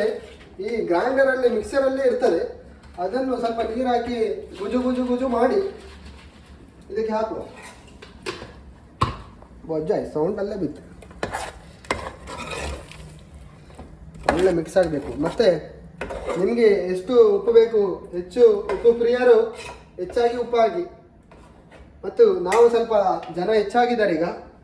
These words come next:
ಸ್ವಲ್ಪ ನೀರನ್ನು ಹೆಚ್ಚಾಗ್ತಾ ಇದ್ದೇವೆ. ಒಳ್ಳೆ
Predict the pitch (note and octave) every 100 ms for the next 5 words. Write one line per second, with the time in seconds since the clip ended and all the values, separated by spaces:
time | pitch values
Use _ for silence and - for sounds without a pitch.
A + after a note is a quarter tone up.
0 | - - - - - - - - - G3
1 | G3 G#3 G3 A#3+ A#3+ A#3 A3 A3+ G#3+ -
2 | G3+ C#3+ G#2+ - - - - - - -
3 | - - - - - - - - - -
4 | - - - - - - - - - -
5 | - - - - - F#3+ B3